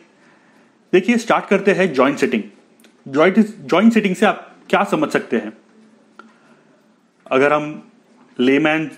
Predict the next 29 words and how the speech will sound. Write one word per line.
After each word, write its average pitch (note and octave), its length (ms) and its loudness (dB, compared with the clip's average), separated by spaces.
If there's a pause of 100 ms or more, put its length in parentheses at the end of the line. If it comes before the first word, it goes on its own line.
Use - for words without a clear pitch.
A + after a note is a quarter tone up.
language C#3+ 580 -4
में D#3 140 0
बोले C3+ 240 2 (520)
तो D#3+ 380 2 (300)
कोई D#3 200 2
दो D3+ 220 2
bodies C#3+ 400 0
है E3+ 200 -2 (580)
जिनमें D#3 760 -2
आपस C3+ 320 -2
में D3+ 100 0
बनती C3+ 300 -2
नहीं D3+ 200 0
है, C#3 280 -6 (400)
तो C#3+ 100 4
उनको C#3+ 220 0
साथ D#3 380 0
में E3+ 140 -2
एक C#3+ 220 -2
ही F#3 100 2
board C#3+ 300 2
पे, D#3+ 100 2
एक C#3 200 -2
ही D#3 60 2
table D3 300 2
पे D#3 140 0
लाया B2+ 240 2
जाए D3 220 -6 (300)
और E3+ 380 -2